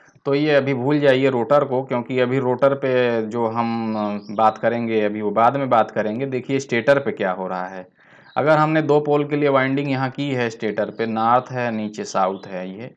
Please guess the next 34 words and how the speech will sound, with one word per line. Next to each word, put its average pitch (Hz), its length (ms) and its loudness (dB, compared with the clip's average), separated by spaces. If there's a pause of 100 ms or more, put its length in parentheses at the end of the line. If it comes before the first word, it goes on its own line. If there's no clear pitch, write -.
(640)
तो 127 80 -2
ये 143 200 0
पोल 143 320 0
जो 135 100 0
है 135 220 -2
नॉर्थ 123 360 2
साउथ 120 440 2
से, 127 340 -2
नॉर्थ, 131 500 2 (120)
नॉर्थ 123 400 4
अगर 127 200 2
ऊपर 131 280 2
है 139 180 2
तो 139 140 -4
लाइन 117 300 0
वहाँ 107 220 -2
से 110 160 -6
नीचे 110 300 -8
की 107 120 -14
तरफ, 101 260 -6
साउथ 101 300 -2
की 101 160 -12
तरफ 107 320 -6
ऐसे 95 280 -6
आएंगी 92 440 -12 (180)
इस 110 180 -12
तरह - 200 -10
से। - 160 -20 (1040)
इसका 139 280 2
मान 143 280 2
कितना 139 320 -2
होगा? 139 320 0
इतना 110 300 -2
होगा, 95 360 -6